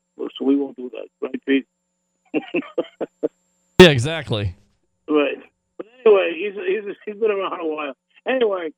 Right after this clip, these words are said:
Speaker 1: they were, they were good. They were good. They were fairly decent. Um, you know,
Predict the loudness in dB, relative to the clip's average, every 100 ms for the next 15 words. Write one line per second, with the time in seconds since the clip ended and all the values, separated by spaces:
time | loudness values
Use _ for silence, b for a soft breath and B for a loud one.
0 | _ _ _ _ _ 0 2 0 0 0
1 | 0 -2 -2 0 0 0 -2 -2 0 0
2 | -2 -2 0 0 -2 -4 -4 -6 -8 -6
3 | -4 -2 -4 -8 -6 -6 -6 -8 -12